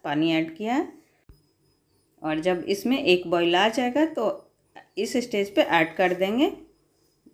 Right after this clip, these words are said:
आधा छोटा चम्मच गरम मसाला पाउडर और एक बॉईल और आने देंगे। उसके बाद इसमें ऐड करेंगे हरी धनिया पत्ती और इसे मिक्स कर लेंगे।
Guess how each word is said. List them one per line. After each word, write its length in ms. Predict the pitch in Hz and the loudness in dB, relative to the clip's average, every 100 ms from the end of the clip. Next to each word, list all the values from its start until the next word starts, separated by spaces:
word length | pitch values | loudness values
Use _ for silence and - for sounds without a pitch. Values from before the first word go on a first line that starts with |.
| _ _ _ - | _ _ _ -8
आधा 380 | 151 170 185 | -2 0 0
छोटा 280 | 277 269 208 | 0 0 0
चम्मच 380 | 196 208 320 - | 0 2 0 0
गरम 320 | 180 160 160 | 2 4 4
मसाला 340 | 165 156 147 151 | 4 2 0 -2
पाउडर 400 | 151 147 147 151 151 - _ _ _ - | -2 -2 -2 -4 -6 -16 _ _ _ -2
और 160 | 202 277 - | 0 0 2
एक 240 | 202 - 160 | 2 2 2
बॉईल 300 | 208 302 392 | 4 6 4
और 340 | - 147 143 | 2 0 2
आने 280 | 127 131 139 | 0 -2 -4
देंगे। 360 | 131 135 143 156 - - _ _ _ _ _ _ - | -4 -4 -4 -6 -10 -20 _ _ _ _ _ _ -4
उसके 420 | 196 202 - 294 | -2 -2 0 2
बाद 280 | 262 175 160 - | 4 4 2 -2
इसमें 560 | 175 - 254 294 - 156 | -2 0 2 2 0 0
ऐड 260 | 160 160 | 0 0
करेंगे 440 | - 165 170 202 302 - - _ _ _ _ - | -2 -2 0 0 -2 -2 -12 _ _ _ _ -8
हरी 200 | 170 262 | 0 2
धनिया 460 | 277 220 180 208 330 - - | 2 2 4 4 2 0 -8
पत्ती 360 | - 117 - 139 - - _ _ _ _ _ _ - | -12 -10 -8 -6 -8 -16 _ _ _ _ _ _ -12
और 120 | 127 | -8
इसे 400 | - 151 220 330 415 | -6 -4 2 4 6
मिक्स 320 | 170 147 - | 4 2 -2
कर 200 | - 151 | -6 -4
लेंगे। 420 | 151 147 147 151 | -2 0 0 0